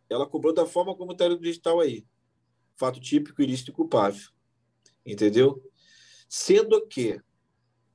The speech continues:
ela poderia cobrar a respeito da tipicidade, ilicitude e culpabilidade. Então, nesse ponto, eu aconselho vocês ficarem mais no texto legal que ao invés de pegar uma doutrina,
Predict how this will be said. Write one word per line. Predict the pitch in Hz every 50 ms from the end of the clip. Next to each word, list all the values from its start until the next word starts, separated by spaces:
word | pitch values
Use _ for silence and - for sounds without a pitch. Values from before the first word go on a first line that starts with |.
| _ _ _ _ _ _ _ _ _ _ _ _ -
ela | 123 127 143 143
poderia | 143 - 156 175 175 175 160 143 127 123 147 196 196 185 165 156
cobrar | - 151 147 139 139 143
a | 143
respeito | 151 147 - - - 156 147
da | 147 151 147
tipicidade, | - - - - 147 - - 147 127 123 117 120 120 - 123 - - - _ _ _ _ _ _ -
ilicitude | 117 113 117 - - 123 117 - - 120 117 113
e | 117 -
culpabilidade. | - 110 101 120 117 120 127 139 139 - 104 98 90 - - - - - _ _ _ _ _ _ _ _ _ _ _ _ _ -
Então, | 104 101 117 120
nesse | 131 143 143 -
ponto, | 139 - - 123 131 147 156 147 151 - - - _ _ _ _ _ _ _ -
eu | 110 120
aconselho | 123 127 127 131 127 123 - 127 127 127
vocês | 131 127 - 131 127
ficarem | - - 113 - 123 120 123
mais | 123 131 139 151
no | 147 143
texto | 147 - 143 143 - 139
legal | 127 110 123 117 123 135
que | 135 _ - - 139 139 - - _ _ _ -
ao | - 123 131
invés | 131 120 120 123 123
de | 127
pegar | - 131 123 123 120
uma | 123 127 123
doutrina, | 139 139 131 - 120 113 107 98 101 -